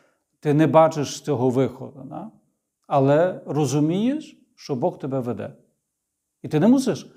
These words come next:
певних речей бачити, розуміти, але вже можеш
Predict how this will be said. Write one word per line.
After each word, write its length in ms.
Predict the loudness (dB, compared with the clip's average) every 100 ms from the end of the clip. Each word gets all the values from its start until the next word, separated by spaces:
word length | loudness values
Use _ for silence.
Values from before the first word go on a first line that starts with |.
| _
певних 360 | -4 -2 -2 -4
речей 280 | -4 -2 0
бачити, 540 | 4 4 2 -4 -6
розуміти, 720 | -4 0 2 2 0 -6 -10 -12 -18 _ _ _ _ _ _ _ _
але 300 | 0 2 2
вже 420 | 2 0 2 4 4
можеш 720 | 2 4 4 4 0 -4